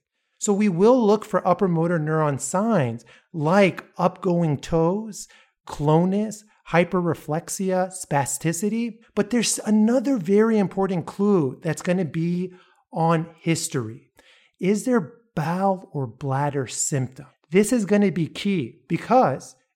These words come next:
Guillain-Barré, for example, Guillain-Barré syndrome, acute inflammatory demyelinating polyradiculopathy, does not have bowel or bladder symptoms.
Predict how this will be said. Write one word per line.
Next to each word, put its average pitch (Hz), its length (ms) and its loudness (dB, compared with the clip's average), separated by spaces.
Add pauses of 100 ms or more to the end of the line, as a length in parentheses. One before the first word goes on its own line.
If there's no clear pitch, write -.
(100)
Guillain-Barré, 175 640 6
for 196 140 0
example, 190 440 0
Guillain-Barré 160 480 4
syndrome, 143 400 -2
acute 196 380 -4
inflammatory 156 580 -4
demyelinating 156 680 -2
polyradiculopathy, 147 1300 -2 (400)
does 185 220 0
not 208 320 2
have 190 240 2
bowel 139 280 4
or 127 60 0
bladder 120 340 -4
symptoms. - 580 -16